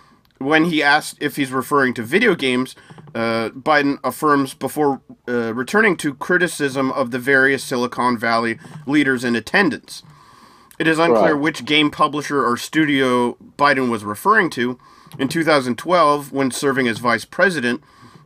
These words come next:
Speaker 1: uh, Biden met with Silicon Valley leaders, including Apple C E O Tim Cook, Netflix Reed, he-, uh, Reed Ha-, Hastings, and at least two prominent video game executives,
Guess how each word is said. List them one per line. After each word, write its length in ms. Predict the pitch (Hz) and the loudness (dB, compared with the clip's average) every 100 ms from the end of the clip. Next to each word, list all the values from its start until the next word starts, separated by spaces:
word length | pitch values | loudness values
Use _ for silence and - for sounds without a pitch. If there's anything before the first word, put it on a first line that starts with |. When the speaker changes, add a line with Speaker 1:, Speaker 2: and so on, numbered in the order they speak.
| - | -12
Speaker 1:
uh, 260 | 120 113 113 | -4 -2 0
Biden 340 | 139 147 147 | 2 2 4
met 160 | 135 123 | 0 0
with 140 | 123 | -4
Silicon 580 | - - 143 131 - 123 | -10 -6 -2 -2 0 -2
Valley 260 | 120 117 107 | 0 0 0
leaders, 460 | 117 156 151 135 | 0 0 2 0
including 540 | 120 113 135 120 117 113 | -2 -4 -4 -2 -2 0
Apple 320 | 110 123 120 | 0 0 -4
C 220 | 117 123 110 | -6 -4 -2
E 40 | |
O 100 | 101 | -4
Tim 180 | - 101 | -6 -10
Cook, 380 | - 160 151 - - - _ | -2 -2 -2 -6 -20 -20 _
Netflix 520 | 120 143 - 135 - 117 | 0 0 0 -4 -4 -2
Reed, 240 | 120 113 | 0 0
he-, 240 | - 151 - - - - - | -4 -8 -10 -16 -20 -16 -6
uh, 200 | 123 107 | -4 -2
Reed 280 | 135 139 120 | -2 -2 -4
Ha-, 200 | - - - | -8 -12 -8
Hastings, 600 | - 170 - 175 160 156 - - - - | -2 0 0 -2 -4 -4 -10 -20 -20 -2
and 80 | 139 | 0
at 140 | 139 | 2
least 200 | 160 151 | 0 0
two 200 | - 185 | -4 -6
prominent 480 | - 160 156 143 127 | -2 0 2 0 -2
video 320 | 127 175 185 | -2 0 0
game 280 | 139 127 123 | 0 -2 -2
executives, 760 | 131 120 147 190 139 120 120 | -4 -6 -2 -2 -2 -2 -2